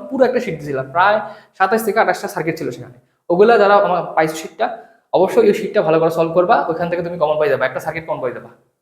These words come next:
বুঝতে পারছো, কৃষকের জন্য। আশা করি হুইটসনটা তোমাদেরকে বুঝিয়ে দিছি। এরপরে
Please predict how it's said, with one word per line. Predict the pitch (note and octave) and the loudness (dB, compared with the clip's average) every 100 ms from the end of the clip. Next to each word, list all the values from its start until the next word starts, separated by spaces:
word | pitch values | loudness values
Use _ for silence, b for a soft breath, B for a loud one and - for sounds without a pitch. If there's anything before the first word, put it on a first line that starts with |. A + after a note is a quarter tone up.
| - | -12
বুঝতে | - | 0
পারছো, | G#3 - G#2+ | 2 2 -6
কৃষকের | - F3+ D#3+ A#2+ | -8 -2 -2 -2
জন্য। | A2+ - _ _ _ _ - | -8 -12 _ _ _ _ -2
আশা | D#3+ G3 | 2 2
করি | G3 | 2
হুইটসনটা | F#3+ F#3+ G#3 G3+ | 2 2 2 2
তোমাদেরকে | E3 E3+ D3+ | 2 2 2
বুঝিয়ে | D#3 D#3 | 0 -2
দিছি। | - B2 b b - | -4 -10 b b 4
এরপরে | A#3+ C#4 | 4 6